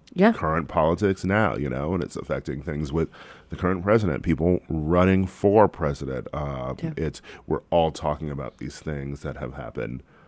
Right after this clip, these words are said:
Speaker 2: before, that have been depicted in popular culture, and it's sort of a push and pull, um, between both.
Speaker 1: Um, do you have a dream project?
Speaker 2: Uh, do I have a dream project? Uh, probably,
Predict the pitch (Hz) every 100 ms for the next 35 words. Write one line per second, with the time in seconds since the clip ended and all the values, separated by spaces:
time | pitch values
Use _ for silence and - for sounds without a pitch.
0 | - 71 - 80 82 73 65 73 65 76
1 | 69 65 - - 101 98 87 82 85 78
2 | 82 76 73 73 73 76 - 69 69 -
3 | 76 71 64 _ - - _ _ _ _
4 | _ - 80 - 95 80 - - 71 71
5 | 69 73 - 85 78 69 67 - 69 69
6 | 62 62 62 71 - 67 69 67 50 -
7 | - - - - - - 151 151 147 147
8 | 139 - 151 185 180 156 143 139 135 -
9 | 123 175 226 - - _ _ _ - -
10 | _ - _ 113 117 110 104 98 87 -
11 | 82 67 62 - - - - - - -
12 | - - _ _ - - _ - 92 87
13 | - - - 262 277 123 71 71 76 85